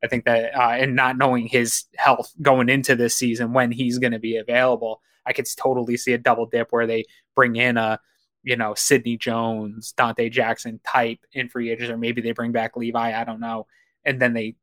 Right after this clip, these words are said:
you know, in those first two rounds, draft a pretty athletic corner to kind of fill in those shoes. Now that you're paying Trey, get another guy in a rookie deal.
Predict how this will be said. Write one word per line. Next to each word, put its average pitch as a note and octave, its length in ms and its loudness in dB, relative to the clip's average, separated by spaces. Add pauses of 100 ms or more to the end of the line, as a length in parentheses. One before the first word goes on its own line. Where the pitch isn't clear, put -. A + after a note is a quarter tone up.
you C#3+ 140 0
know, G#2+ 200 -4
in C#3 140 -2
those A#2 220 4
first - 420 0
two C#3+ 280 4
rounds, B2 520 2
draft A2+ 320 0
a B2 60 -10
pretty A2+ 320 -2
athletic A2+ 480 -6
corner A2+ 460 -8
to A2+ 360 -6
kind A2+ 220 -4
of A2 160 -14
fill B2 300 4
in B2 180 2
those A2+ 180 0
shoes. B2 200 -2
Now B2 120 2
that A#2 60 -2
you're A2+ 100 -4
paying B2 400 0
Trey, A#2+ 360 4
get A2+ 120 -6
another A2+ 300 -6
guy A2 180 -4
in A2 60 -10
a G#2+ 60 -20
rookie A2 280 -14
deal. G#2+ 300 -12